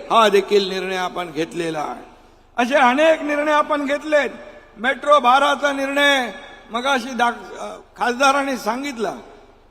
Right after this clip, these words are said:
मी आप-, आदरणीय प्रधानमंत्री महोदय कल्याणमध्ये आले, त्यावेळेस देखील मेट्रो बाराचा त्यांनी घोषणा आणि त्यावेळेस संकल्पना केली होती. मला आनंद आहे की या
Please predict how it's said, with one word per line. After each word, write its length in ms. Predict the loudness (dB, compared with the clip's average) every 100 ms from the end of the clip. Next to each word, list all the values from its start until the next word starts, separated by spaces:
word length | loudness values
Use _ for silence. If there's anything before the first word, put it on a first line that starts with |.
| _ _ _
मी 120 | -4
आप-, 640 | -4 -4 -10 -20 -20 -10 -6
आदरणीय 380 | -6 -6 -8
प्रधानमंत्री 720 | -8 -6 -4 -4 -6 -10 -10 -10
महोदय 380 | -6 -4 -6
कल्याणमध्ये 680 | -6 -4 -2 0 0 0 0
आले, 240 | 0 0
त्यावेळेस 360 | 0 0 0 0
देखील 360 | -2 -4 -6 -8
मेट्रो 360 | -8 -6 -4
बाराचा 800 | 0 0 2 -2 0 2 4 4 -2 -12 -20 -8
त्यांनी 260 | -6 -4 -4
घोषणा 400 | -4 -6 -4 -4
आणि 520 | -4 -2 -2 -4 -6 -14 -20 -6
त्यावेळेस 400 | -2 0 -2 -4
संकल्पना 580 | -10 -8 -8 -8 -8 -10
केली 300 | -10 -8 -6
होती. 380 | -8 -10 -14 -16 -20 _ -10
मला 140 | -8
आनंद 420 | -6 -8 -8 -6
आहे 160 | -6 -8 -14 -20 -20 _ _ _
की 160 | -2 2
या 320 | 4 2